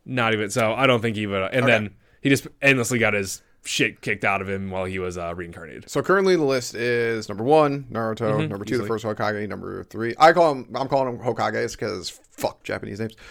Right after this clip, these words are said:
Speaker 2: Uh, number three, second Hokage. Number four, fourth Hokage.
Speaker 1: Yes.
Speaker 2: It's funny, we actually have one, two, yeah, it's funny. Okay,
Speaker 1: Yeah.
Speaker 2: so number five, this is what, this is where we're
Speaker 1: Uh,
Speaker 2: really start
Speaker 1: yeah,
Speaker 2: getting
Speaker 1: this is gonna
Speaker 2: interesting.
Speaker 1: be interesting.
Speaker 2: Um, I,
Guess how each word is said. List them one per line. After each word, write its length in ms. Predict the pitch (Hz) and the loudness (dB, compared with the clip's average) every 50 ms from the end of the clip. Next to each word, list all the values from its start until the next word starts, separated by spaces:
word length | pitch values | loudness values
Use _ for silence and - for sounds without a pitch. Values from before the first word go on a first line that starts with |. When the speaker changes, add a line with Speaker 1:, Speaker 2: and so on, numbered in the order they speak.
| - - - | -20 -10 -4
Speaker 2:
Uh, 260 | - 113 117 110 104 - | -2 0 0 0 0 -2
number 240 | 113 113 107 110 104 | -4 -6 -4 -6 -6
three, 460 | - - 127 131 131 135 135 131 123 | -4 -2 2 2 4 4 4 2 0
second 240 | - - 123 110 113 | 0 0 -2 0 -2
Hokage. 640 | 117 - 117 107 107 104 107 107 104 101 78 - - | 0 2 2 2 4 4 2 2 2 0 -2 -6 -10
Number 160 | - 92 92 | -10 -12 -12
four, 320 | - - 110 104 104 101 95 | -10 -6 -4 -2 -2 -2 -2
fourth 220 | - 107 98 - | -4 -8 -8 -8
Hokage. 420 | - 82 - - 71 67 - 52 - | -10 -12 -10 -10 -10 -10 -10 -8 -4
Speaker 1:
Yes. 380 | 120 117 92 - - - - - - - _ _ _ _ _ _ _ - - | -2 -2 -2 -4 -6 -12 -14 -16 -20 -20 _ _ _ _ _ _ _ -20 -16
Speaker 2:
It's 120 | 120 - | -14 -10
funny, 180 | - 131 117 107 | -8 -6 -6 -6
we 100 | 117 107 | -6 -8
actually 220 | 101 113 - 110 | -8 -8 -8 -8
have 80 | 95 85 | -8 -8
one, 140 | 92 92 101 | -10 -12 -12
two, 180 | - - 95 - - | -12 -14 -14 -14 -14
yeah, 80 | 82 | -18
it's 100 | 92 - | -18 -20
funny. 140 | - - 110 - - - - - - - - - | -20 -20 -20 -20 -20 -20 -20 -20 -20 -16 -6 -4
Okay, 160 | 127 127 113 | -2 -2 -2
Speaker 1:
Yeah. 60 | 104 | -2
Speaker 2:
so 120 | - - 147 | -4 -2 -2
number 180 | 165 208 208 202 | 0 0 0 2
five, 420 | - 208 190 190 196 180 143 127 | 6 8 8 10 10 8 8 6
this 120 | 139 160 | 2 -2
is 60 | 156 180 | 0 0
what, 220 | 185 160 143 117 123 | 0 0 0 0 0
this 80 | 139 180 202 | 0 2 2
is 100 | 196 185 | 2 2
where 120 | 185 180 151 | 4 4 4
we're 100 | 139 131 135 151 139 | 4 2 0 0 0
Speaker 1:
Uh, 40 | 123 | 2
Speaker 2:
really 240 | 127 147 139 147 131 | 4 4 4 4 2
start 220 | 113 113 117 110 | 2 2 2 2
Speaker 1:
yeah, 100 | 101 101 | 2 0
Speaker 2:
getting 140 | - 113 110 110 | -2 -2 -2 -4
Speaker 1:
this 80 | 117 | -2
is 60 | 117 | -2
gonna 100 | 120 107 104 | 0 0 0
Speaker 2:
interesting. 300 | 98 95 98 - - 110 | 0 -2 -6 -6 -2 0
Speaker 1:
be 40 | 120 | 2
interesting. 220 | 113 107 107 107 104 104 104 104 | 4 4 4 4 2 0 -6 -10
Speaker 2:
Um, 40 | - - _ _ - - - - - - - - - - - - - - - _ _ - | -14 -18 _ _ -20 -20 -20 -20 -20 -20 -20 -20 -20 -20 -20 -20 -20 -20 -20 _ _ 8
I, 580 | 147 156 185 208 214 214 214 208 208 208 208 | 10 12 12 12 12 10 10 8 6 2 0